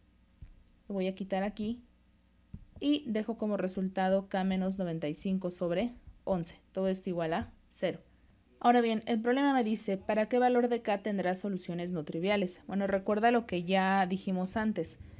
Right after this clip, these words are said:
En el sistema homogéneo se dan, eh, una de dos situaciones. O tienes a la solución trivial, que es la solución única,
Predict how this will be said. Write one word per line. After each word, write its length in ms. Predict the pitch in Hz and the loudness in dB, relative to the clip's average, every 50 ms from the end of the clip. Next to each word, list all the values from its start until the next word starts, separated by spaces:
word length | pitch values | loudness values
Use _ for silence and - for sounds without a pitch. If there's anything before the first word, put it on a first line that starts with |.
| - - - - | -20 -20 -14 -6
En 140 | - 214 214 | -2 0 0
el 100 | 214 202 | 0 0
sistema 340 | 214 202 - 240 233 254 262 | -2 -2 0 2 4 4 4
homogéneo 480 | 262 247 247 247 240 220 214 226 233 | 4 2 2 2 0 2 2 2 2
se 180 | 226 - 208 190 | 2 2 0 2
dan, 340 | 190 190 190 196 208 - - - | 4 4 2 2 0 -2 -8 -8
eh, 240 | - 160 165 170 175 | -6 -4 -2 -2 0
una 220 | 180 190 196 196 | 2 2 2 4
de 100 | 190 180 | 4 4
dos 140 | 170 170 165 | 4 2 0
situaciones. 800 | - 185 175 180 175 175 - 226 226 220 196 180 185 - - - - - _ _ _ - | 0 -4 -2 0 -2 0 0 0 2 2 2 0 0 -2 -4 -6 -12 -20 _ _ _ -8
O 160 | - - 190 | -4 -4 0
tienes 320 | 190 226 240 277 294 285 254 | 0 2 2 2 2 2 2
a 40 | 220 | 2
la 100 | 185 185 | 2 2
solución 380 | - 190 180 180 180 208 208 214 | 2 0 0 0 0 0 0 0
trivial, 340 | 226 220 208 202 208 208 | 0 0 0 0 -2 -2
que 140 | - - 190 | -2 0 0
es 80 | 185 190 | 0 0
la 80 | 202 | 0
solución 480 | 196 - 180 160 170 - - 190 190 - | -2 -2 -4 -4 -4 -4 -2 -4 -4 -2
única, 540 | - 226 226 208 180 - - 196 214 220 - | 0 2 2 2 2 2 2 0 0 0 -4